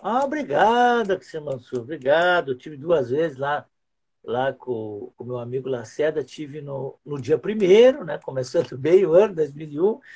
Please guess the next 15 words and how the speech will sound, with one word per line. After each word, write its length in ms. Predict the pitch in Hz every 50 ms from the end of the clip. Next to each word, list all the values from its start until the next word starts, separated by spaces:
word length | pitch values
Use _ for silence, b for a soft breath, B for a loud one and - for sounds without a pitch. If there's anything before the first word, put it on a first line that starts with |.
| B B B B B _ _ _ _ _
e 240 | _ 185 196 220 240
ontem, 480 | 247 226 214 220 240 233 - - 185 175
né, 580 | 160 160 165 175 180 175 170 156 143 139 131
novamente 540 | 127 131 143 147 143 143 131 127 139 143 -
convite 380 | _ - 143 127 113 139 135 -
do 80 | 131
Lacerda, 720 | 123 117 113 107 - - 127 123 131 143 156 151 160 143 - _ _ _ _ _ _ _ _ _ _ _
tivemos 400 | _ _ 120 127 127 127 135 127
lá 220 | 113 127 127 131 135
nos 180 | 135 123 107
microfones 680 | 110 127 127 127 - 127 110 - _ - 113 113 113 107
da 140 | _ 113 107
Rádio 460 | 107 104 - - 110 113 110 107 113 98
Grenal, 920 | 98 110 110 107 98 95 104 110 110 110 107 107 107 101 101 101 95 90
pessoal. 500 | _ _ 95 _ _ _ _ - _